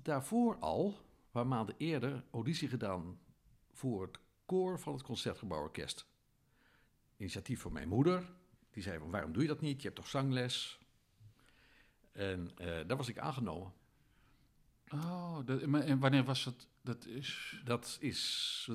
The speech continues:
Speaker 1: eh, die auditie was in negenenzeventig.
Speaker 2: Ja.
Speaker 1: Het koor begon in negentien tachtig.
Speaker 2: Ja, ja, ja, ja. Oh, dat is een, ehm, want je had natuurlijk wel het Groot Omroepkoor.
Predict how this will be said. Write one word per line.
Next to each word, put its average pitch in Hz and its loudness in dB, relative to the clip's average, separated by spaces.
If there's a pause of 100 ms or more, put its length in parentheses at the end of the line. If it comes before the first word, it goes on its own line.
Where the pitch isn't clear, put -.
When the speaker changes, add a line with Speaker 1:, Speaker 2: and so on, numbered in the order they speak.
(140)
Speaker 1:
eh, 107 -2
die 104 2
auditie 127 2
was 98 2
in 98 0
negenenzeventig. 101 -2
Speaker 2:
Ja. 117 4 (520)
Speaker 1:
Het - -12
koor 143 4
begon 101 2
in 95 -2
negentien 85 -2
tachtig. - -12
Speaker 2:
Ja, 117 -2
ja, 143 0
ja, 104 0
ja. 92 -4 (240)
Oh, 143 -4
dat 131 -6
is 135 -6
een, 123 -2
ehm, 117 -2 (1000)
want 98 -14
je - -
had 107 -4
natuurlijk 101 -8
wel 107 0
het - -8
Groot 101 -4
Omroepkoor. 143 -2